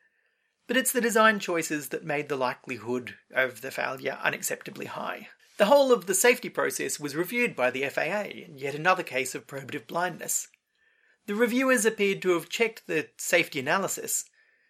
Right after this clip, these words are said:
but they didn't challenge any of the assumptions. And the incident report highlights the need for analysts to state and defend their assumptions clearly,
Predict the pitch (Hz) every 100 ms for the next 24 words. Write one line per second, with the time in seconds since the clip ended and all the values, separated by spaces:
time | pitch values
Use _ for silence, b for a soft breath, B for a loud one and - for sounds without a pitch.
0 | b - 240 220 233 240 - - 220 226
1 | 202 165 156 160 160 151 165 156 180 196
2 | - - - - _ _ _ _ _ _
3 | _ _ - 180 180 233 254 208 190 156
4 | - 160 156 - 208 196 131 - - 127
5 | 120 120 127 131 131 131 - - 143 -
6 | 190 185 185 180 156 - 160 147 113 123
7 | 117 139 110 - 143 - - 135 - -